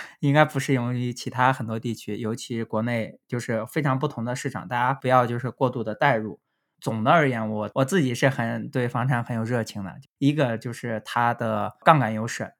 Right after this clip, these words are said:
你想你在股票里面，你想炒股的话，你想加杠杆，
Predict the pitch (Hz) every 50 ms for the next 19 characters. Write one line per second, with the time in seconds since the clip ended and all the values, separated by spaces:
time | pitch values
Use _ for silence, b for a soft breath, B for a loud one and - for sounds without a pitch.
0 | _ _ _ - - 135 135 131 113 113 113 110 107 - 135 127 120 113 110 110
1 | 113 - - 135 117 - - 160 156 139 127 117 117 117 107 85 127 127 131 131
2 | 135 117 120 120 - - 143 151 131 117 98 110 110 120 123 113 104 B B B
3 | B B B B - 139 127 127 123 127 135 113 110 - 135 131 135 139 135 127
4 | 110 98